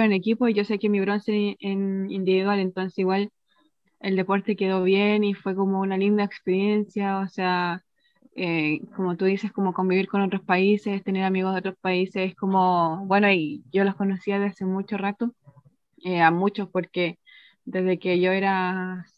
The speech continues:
tenía do-, once años, vengo jugando con los mismos de repente, o sea, en el camino obviamente han aparecido más, pero desde lo-, algunos desde los once yo los conozco, entonces es como bonito que ahora todos <laughs> tengamos como veinte años, veintiún años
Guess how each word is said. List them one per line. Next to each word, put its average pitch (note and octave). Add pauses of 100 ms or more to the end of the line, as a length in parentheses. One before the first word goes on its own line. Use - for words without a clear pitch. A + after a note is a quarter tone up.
(600)
tenía F#3 (200)
do-, F#3
once G3
años, G#3+
vengo G3+
jugando G3
con F#3+
los F#3+
mismos G3
de G3
repente, G3
o F3
sea, F3+
en F#3
el F3+
camino F3+
obviamente F3+
han F3+
aparecido F3+
más, E3+ (840)
pero F3+
desde F3+
lo-, E3+
algunos F#3+
desde F#3+
los F3+
once G3
yo G3
los G3+
conozco, G3
entonces F#3
es -
como F#3
bonito F#3 (260)
que F3
ahora F3
todos F3+
<laughs> -
tengamos F#3
como F3+
veinte F3+
años, F#3
veintiún F3
años F3